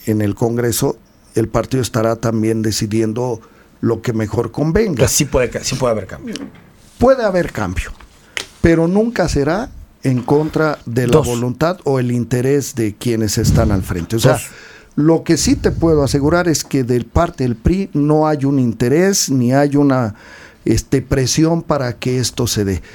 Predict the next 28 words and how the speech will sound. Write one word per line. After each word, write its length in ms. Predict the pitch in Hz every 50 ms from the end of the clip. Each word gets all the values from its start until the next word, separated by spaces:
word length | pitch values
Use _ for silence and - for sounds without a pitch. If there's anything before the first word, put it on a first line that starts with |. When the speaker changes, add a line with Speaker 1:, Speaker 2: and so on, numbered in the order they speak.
| - - - -
Speaker 1:
Lo 180 | - 131 143 139
que 120 | - 151
nosotros 340 | 147 151 170 226 240 180 180
hemos 240 | 214 202 180 - -
planteado 680 | - 143 143 135 123 151 165 185 190 202 196 190 175
es 140 | 156 - -
que 260 | - 156 139 131 131
estaremos 560 | - 123 - - 147 139 151 165 175 175 170
respaldando 1000 | - - 135 123 - - - 131 131 135 127 143 156 170 180 175 185 185 185 - -
la 200 | 135 135 131 123
decisión 420 | 123 127 127 120 - - 143 151 143
que 80 | -
en 80 | 143 131
su 140 | - - 120
momento 640 | 117 117 120 127 135 139 135 - 151 156 139 - - - - - - -
se 260 | - - - 131 131
considere 520 | - 139 131 120 - 135 131 139 143 139
más 240 | 127 123 123 - -
conveniente. 640 | - 131 117 101 92 90 87 80 76 92 - - -
Speaker 2:
Dos 240 | 123 147 139 135 -
cosas 220 | - 143 135 123
breves 260 | 117 127 143 143 123 131
antes 140 | 139 131
de 80 | 131 123
que 80 | - 120
me 60 | 117
mate 260 | 113 120 117 117 123
Dylan. 340 | 117 117 123 117 107 98 92